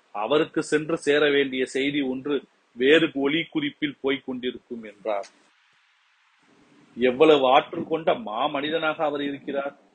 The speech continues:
என்று கபிலர் வியந்து கூறியபடி பாரியின் தோள் பற்றி நடந்து கொண்டிருந்தார். பாரி சொன்னான், "பறவைகளை கூடுகளில் பார்த்து மகிழ்வது ஒரு அனுபவம்,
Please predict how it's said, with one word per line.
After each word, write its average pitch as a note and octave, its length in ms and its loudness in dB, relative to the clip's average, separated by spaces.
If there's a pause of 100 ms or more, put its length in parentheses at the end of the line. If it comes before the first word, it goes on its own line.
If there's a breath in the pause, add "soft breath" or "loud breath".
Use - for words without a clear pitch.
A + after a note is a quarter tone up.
(140)
என்று B2+ 280 -8
கபிலர் C#3+ 440 0
வியந்து C#3+ 420 -4
கூறியபடி C#3+ 580 -2 (380)
பாரியின் D3 540 0
தோள் C#3+ 240 -4
பற்றி D3 340 -6
நடந்து B2+ 320 -6
கொண்டிருந்தார். A2 640 -8 (500)
பாரி C3 340 6
சொன்னான், A2 440 -10 (560)
"பறவைகளை C3+ 560 2 (120)
கூடுகளில் C#3+ 560 -2
பார்த்து C3 380 0
மகிழ்வது D3 600 -2
ஒரு B2 160 0
அனுபவம், A#2 440 -4